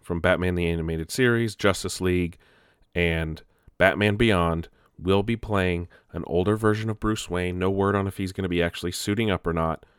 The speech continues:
but holy shit.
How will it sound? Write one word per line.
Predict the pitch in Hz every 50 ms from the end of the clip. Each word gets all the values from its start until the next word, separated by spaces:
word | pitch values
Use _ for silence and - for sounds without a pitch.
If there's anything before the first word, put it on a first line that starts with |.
| _ _ _ _ _ _ _ _ _ _ -
but | 90 85 82 - - - - - - _ _ _ _ _ _ _ _ _ _ _ _ _ _ _ _ _ _ _
holy | - - 98 95 87 90 92 - - _ - - 82 85 82 80 80 - _ _
shit. | - - - - - - - - 85 80 - _ - -